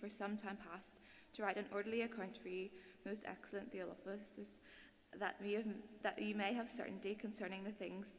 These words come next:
that you have been taught. In the days of Herod, king of Judea, there was a priest named Zachariah,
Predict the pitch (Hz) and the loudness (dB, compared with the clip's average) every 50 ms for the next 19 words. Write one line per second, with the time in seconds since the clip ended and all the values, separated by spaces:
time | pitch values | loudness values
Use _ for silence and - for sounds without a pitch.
0 | - - 190 - 202 202 190 196 - 185 196 - - 202 196 - - - - - | -4 -6 -6 -2 0 -2 -2 0 -2 -4 -4 -2 -2 -4 -4 -4 -6 -14 -16 -18
1 | - - - - - - - - - 220 220 220 220 220 220 220 233 - 277 254 | -18 -18 -18 -18 -18 -18 -4 2 4 4 4 6 6 6 6 6 6 4 2 2
2 | 226 220 180 175 190 190 196 196 - - - 220 202 214 214 214 214 202 202 202 | 2 2 4 4 4 2 0 -2 -4 -6 -4 0 2 2 0 2 0 0 0 2
3 | 175 175 180 190 208 - - - - - 214 208 220 220 214 214 - - 202 226 | 2 2 2 0 -2 -4 -12 -14 -4 0 2 2 4 2 2 0 2 4 6 6
4 | 226 - - - - 202 202 202 208 202 208 196 202 - 196 180 165 170 180 190 | 6 4 -2 -4 -2 -2 0 0 0 -2 -4 -6 -4 -4 -2 0 0 0 0 0